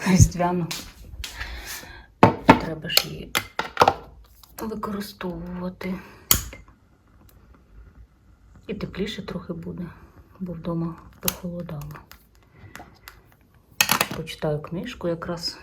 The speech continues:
є час. На фоні не буде квакати Duolingo. До речі, хтось написав в коментарі, що, е, почули цей звук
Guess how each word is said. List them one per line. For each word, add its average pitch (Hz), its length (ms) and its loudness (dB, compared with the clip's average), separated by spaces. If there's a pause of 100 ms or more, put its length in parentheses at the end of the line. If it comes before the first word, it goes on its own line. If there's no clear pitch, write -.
є 175 200 0
час. 160 480 -6 (880)
На 175 80 4
фоні 180 340 4
не 175 140 2
буде 170 380 -2 (360)
квакати 165 680 -2 (140)
Duolingo. 175 680 0 (140)
До 175 120 2
речі, 170 240 -2
хтось - 360 -8 (640)
написав 185 460 0
в - 80 -14
коментарі, 170 640 -2
що, - 340 -8 (1160)
е, 180 60 -8 (220)
почули 165 420 0
цей 190 280 6
звук 170 460 -2